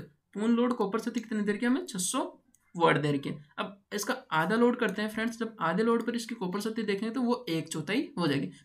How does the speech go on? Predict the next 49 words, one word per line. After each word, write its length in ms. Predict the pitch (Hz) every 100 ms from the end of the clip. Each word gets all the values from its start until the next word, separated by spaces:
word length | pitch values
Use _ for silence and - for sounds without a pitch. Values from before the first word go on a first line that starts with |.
| -
मैं 120 | -
पूर्ण 200 | 190 220
लोड 160 | 233 240
कॉपर 240 | 214 190
क्षति 240 | 214 226 226
की 80 | 226
कितनी 200 | 226 208
हो 60 |
जाती 220 | 208 196 262
है? 60 |
एक 320 | - 170 151
चौथाई 280 | 160 156 226
हो 120 | 208
जाती 200 | 165 151
है। 80 | 175 - _ -
जब 140 | 214 226
आप 160 | 226 -
छह 100 | 180
सौ 200 | - 233
को 80 | 240
मल्टीप्लाई 460 | 175 160 180 196
करोगे 320 | 220 196 226 240 - _ _ -
वन 200 | 170 233
upon 280 | 185 214 262 -
four 260 | - 160 151
से, 240 | 147 - - _ _ _ _ _ _ _ -
जब 120 | 170
आप 160 | 196 202
इसको 160 | 202
मल्टीप्लाई 380 | 185 160 180 196
करोगे 220 | 196 190
तो 80 | 214
अपना 340 | - 165 175 160
आंसर 240 | 165 175
क्या 140 | 190
आ 20 | 175
जाएगा? 340 | 170 240 392 - - _ 170
ऑप्शन 320 | 175 196 202
नंबर 360 | 190 208 - -
ए, 240 | - - 156
एक 120 | 180
सौ 120 | 240
पचास 520 | 233 185 190 294 - _ _ _ -
वाट 360 | 151 147 202 - -
आ 80 | 147
जाएगा। 260 | 135 117 - -
कहने 200 | 156 190
का 80 | 220
मतलब 220 | 208 220